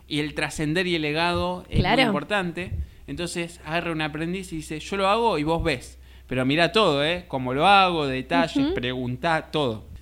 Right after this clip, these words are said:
Speaker 1: Después tenés un tercer paso en el cual ese aprendiz ya más o menos empieza a caminar,
Speaker 2: Claro.
Speaker 1: a agarrar algunas herramientas y pasa a un segundo estadio, empieza a estar más,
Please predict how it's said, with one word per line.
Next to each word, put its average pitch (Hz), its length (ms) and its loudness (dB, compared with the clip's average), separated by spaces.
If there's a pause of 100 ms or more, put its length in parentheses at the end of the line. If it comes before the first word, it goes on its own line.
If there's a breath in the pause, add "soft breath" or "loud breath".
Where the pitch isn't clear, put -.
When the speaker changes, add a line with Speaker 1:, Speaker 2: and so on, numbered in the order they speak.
Speaker 1:
Después 196 300 -2
tenés 214 280 -2
un 185 100 -6
tercer 180 360 -4
paso 196 260 -4
en 175 80 -4
el 156 60 -10
cual 170 200 -4
ese 156 340 -6
aprendiz 156 560 -4
ya 160 80 -6
más 151 220 -6
o 143 40 -4
menos 151 300 -4
empieza 131 680 -6 (140)
a 123 140 -6
caminar, 160 600 0 (180)
Speaker 2:
Claro. 202 280 0
Speaker 1:
a - 20 0
agarrar 127 420 2
algunas 151 380 -2
herramientas 165 680 -6
y 120 60 -8
pasa 135 300 -6
a - 20 -2
un 127 260 -6
segundo 139 340 -8
estadio, 143 480 -4
empieza 127 540 -10
a 110 120 -10
estar - 500 -10
más, 131 360 -2